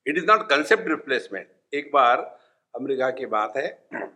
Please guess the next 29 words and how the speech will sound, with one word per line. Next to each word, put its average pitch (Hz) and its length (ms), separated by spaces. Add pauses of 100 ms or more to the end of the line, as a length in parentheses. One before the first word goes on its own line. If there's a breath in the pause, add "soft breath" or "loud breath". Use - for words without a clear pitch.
(1300)
किसी 131 240
यूनिवर्सिटी 127 420
के 131 100
लेक्चर 117 280
के - 180
बाद 117 300
वहां 113 220
के 123 140
प्रोफेसर 120 460
ने 113 100
हमको 101 240
कहा, - 520 (460)
"Mister 127 240
Swami, 196 400
you 143 220
have 131 180
presented 170 560 (120)
the 127 200 (140)
concepts - 640
very 151 180
well." 95 200 (880)
I 120 160
said, 135 100
"I 131 220
disagree 147 540
with 170 260
you, 135 400 (580)
I 135 140
did 139 220